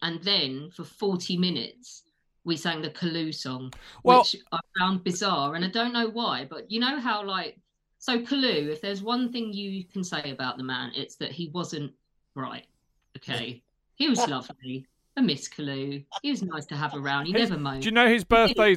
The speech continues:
Speaker 2: his birthday's the same day as mine?
Speaker 1: But I just, I had visions of him turning on, um,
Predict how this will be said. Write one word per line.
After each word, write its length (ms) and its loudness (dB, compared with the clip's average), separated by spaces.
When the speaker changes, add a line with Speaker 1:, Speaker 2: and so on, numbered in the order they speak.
Speaker 2:
his 140 0
birthday's 560 6
the 80 -6
same 300 0
day 180 4
as 140 0
mine? 340 -2
Speaker 1:
But 260 0
I 140 6
just, 340 -2
I 120 4
had 220 -2
visions 340 -2
of 100 -2
him 180 -2
turning 440 -4
on, 500 -4
um, 380 -2